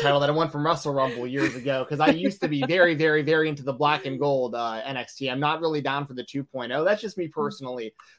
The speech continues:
But I'll, I wanna, the, the reason I sa-, say this, though, is because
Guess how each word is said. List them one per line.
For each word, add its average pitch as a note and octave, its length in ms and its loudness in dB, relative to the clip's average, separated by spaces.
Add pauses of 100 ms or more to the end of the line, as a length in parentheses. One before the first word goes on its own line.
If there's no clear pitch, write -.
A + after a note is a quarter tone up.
(100)
But D#3 220 4 (300)
I'll, D#3+ 160 6
I D#3+ 60 4
wanna, E3+ 340 4
the, E3 160 2
the D#3 140 -4
reason F3+ 240 2
I D3 40 2
sa-, G3+ 280 0
say G#3+ 180 4
this, D#3+ 220 2
though, C#3 140 2
is B2+ 100 -2
because B2 480 -2